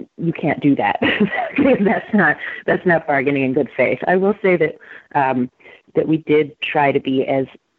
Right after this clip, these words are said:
accommodating as possible to those projects which really needed the time without doing anything that would have undermined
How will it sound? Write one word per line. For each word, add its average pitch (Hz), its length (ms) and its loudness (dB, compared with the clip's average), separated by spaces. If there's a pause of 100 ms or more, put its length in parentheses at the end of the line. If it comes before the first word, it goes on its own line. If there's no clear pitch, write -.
(140)
accommodating 156 800 0
as 131 240 -6
possible 123 760 -2 (500)
to 135 280 0 (120)
those 151 260 2 (100)
projects 139 640 0
which 143 240 -4
really 135 500 0 (140)
needed 151 500 2 (100)
the 147 80 -2
time 127 640 0 (400)
without 160 540 0 (120)
doing 185 320 0
anything 131 640 -4 (260)
that 131 220 2
would 143 160 2
have 127 340 2 (320)
undermined 127 760 0